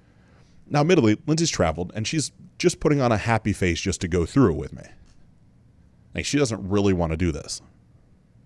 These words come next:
Not because she's not open to the possibility, but because she's tired, and she would like to do anything else other than go walk around the Ohio State Fairground talking to people about things that are pretty far out there.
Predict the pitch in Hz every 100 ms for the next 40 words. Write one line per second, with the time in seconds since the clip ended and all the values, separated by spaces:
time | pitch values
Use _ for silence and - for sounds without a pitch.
0 | _ _ _ _ - - 175 202 185 -
1 | 123 110 98 123 113 92 - 90 87 120
2 | 185 98 90 - _ _ _ _ _ _
3 | - _ _ _ - 151 156 160 135 -
4 | 147 175 98 90 156 165 123 117 110 104
5 | 127 139 120 107 - 127 117 98 98 101
6 | 101 98 113 110 104 101 90 101 92 98
7 | 87 127 101 82 78 98 - - _ _
8 | _ _ _ _ _ _ _ _ _ -
9 | 107 95 104 98 - 98 101 95 92 98
10 | 101 101 98 107 107 101 - 117 - 117
11 | 147 165 - -